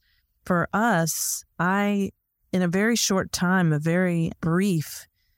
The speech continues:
period of illness because of the type of cancer and her age,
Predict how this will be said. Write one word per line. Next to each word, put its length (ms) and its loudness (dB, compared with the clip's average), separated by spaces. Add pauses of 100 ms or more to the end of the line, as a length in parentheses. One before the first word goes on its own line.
(100)
period 360 0
of 120 0
illness 840 0
because 400 -2
of 220 0
the 100 -2
type 260 -2
of 120 -6
cancer 760 -2
and 160 -4
her 180 -2
age, 540 -2